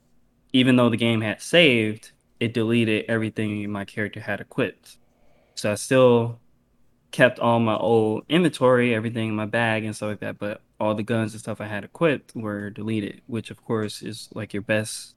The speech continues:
equipment. Like, if you're playing Destiny, you're gonna put your best stuff on. Um, and so, like, sure, I can go back and redo it, but I'd rather just avoid that whole headache because it's obvious that the game has, like, deep issues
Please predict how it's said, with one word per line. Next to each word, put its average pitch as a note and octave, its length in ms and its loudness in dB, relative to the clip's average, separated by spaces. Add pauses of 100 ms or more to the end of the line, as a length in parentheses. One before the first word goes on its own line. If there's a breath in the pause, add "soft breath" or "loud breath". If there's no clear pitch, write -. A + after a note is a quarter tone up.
(160)
equipment. B2 500 -2 (140)
Like, G#2 200 -10
if G2+ 120 -12
you're G#2 60 -6
playing G#2 240 -4
Destiny, G#2+ 380 -6
you're G#2+ 80 -8
gonna G2+ 140 -8
put - 180 -10
your G2+ 80 -8
best G#2+ 220 -6
stuff G#2 200 -12
on. G#2 320 -8 (640)
Um, G2 520 -4 (600)
and A#2 140 -2
so, A2+ 180 2
like, G#2 340 2 (800)
sure, C3 300 4
I A2 120 6
can A2+ 220 -2
go A2+ 160 0
back G#2+ 280 -2
and G#2+ 100 -8
redo A#2+ 420 0
it, A#2+ 140 -2
but G#2+ 240 -2
I'd G#2 60 -4
rather G#2 340 -2
just G#2 240 -12
avoid G#2 380 -8
that G#2 160 -8
whole G#2 180 -8
headache A2 460 -2
because G#2 260 -8
it's G#2 160 -10
obvious G2+ 460 -8
that G2+ 100 -12
the G#2+ 80 -16
game G#2 300 -6
has, G2+ 200 -16
like, G2+ 280 -12
deep G#2+ 240 -8
issues G#2 800 -6